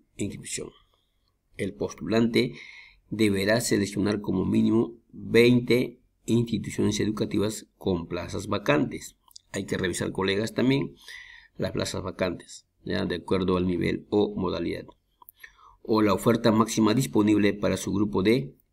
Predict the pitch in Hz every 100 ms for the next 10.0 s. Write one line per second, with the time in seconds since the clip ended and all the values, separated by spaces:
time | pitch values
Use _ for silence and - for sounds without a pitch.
0 | _ - 101 101 98 - 131 120 - _
1 | _ - 101 98 101 117 131 135 135 98
2 | 101 110 107 151 120 - - _ _ _
3 | - - - - - _ - - 107 101
4 | 113 127 127 113 117 117 120 107 120 127
5 | 107 110 110 107 95 92 92 - - 151
6 | 127 131 - - _ _ - 113 - 98
7 | 95 87 87 95 104 104 107 113 - -
8 | - _ _ _ _ _ _ - 156 160
9 | - 107 - 92 101 107 104 107 117